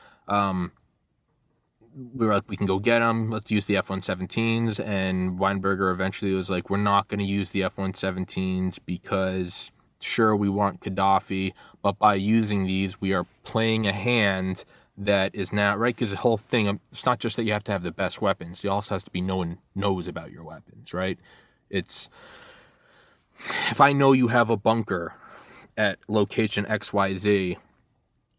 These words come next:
it could be impenetrable, but at least I know where it is and I can start preparing to attack it. If I don't even know where your bunker is or that the bunker exists,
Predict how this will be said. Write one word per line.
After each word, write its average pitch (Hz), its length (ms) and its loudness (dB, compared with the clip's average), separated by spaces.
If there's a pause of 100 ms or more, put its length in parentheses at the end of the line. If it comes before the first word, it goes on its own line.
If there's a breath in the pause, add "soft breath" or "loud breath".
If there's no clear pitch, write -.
(140)
it 117 120 -6
could 117 140 2
be 113 140 2
impenetrable, 98 680 0
but 98 100 -2
at 101 80 -2
least 107 180 0
I 104 60 2
know 101 140 2
where 95 200 4
it 92 60 -2
is 101 260 2
and 95 60 -2
I 92 60 -2
can 92 100 -10
start - 240 -4
preparing 95 460 -2
to 90 160 -12
attack 98 440 -6
it. - 140 -20 (1120)
If 113 200 -2
I 117 120 4
don't 131 200 0
even 107 260 2
know 101 140 4
where 107 160 4
your 101 160 4
bunker 95 420 0
is 101 260 0
or 92 120 -4
that 90 260 -4
the 98 80 -6
bunker 92 380 -4
exists, 95 760 -4